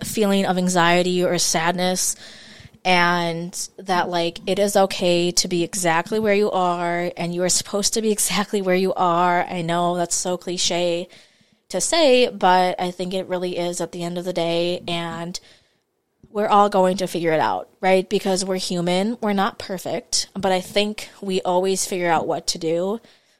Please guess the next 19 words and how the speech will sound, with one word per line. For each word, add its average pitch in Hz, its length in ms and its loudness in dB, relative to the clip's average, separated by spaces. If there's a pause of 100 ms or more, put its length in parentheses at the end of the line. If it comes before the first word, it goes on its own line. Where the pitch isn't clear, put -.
(120)
for 170 220 4
our 165 60 2
next 156 260 -4
steps - 500 -2
and 180 160 -2
what 156 140 -4
we 190 120 -2
have 170 300 -4
to 185 120 -6
do 180 380 0
to - 100 -4
be 214 60 -6
able 208 120 -4
to 247 80 -10
move 277 180 -6
forward. - 420 -6 (540)
And 185 560 2 (100)
I 175 680 0 (1500)
just, - 400 0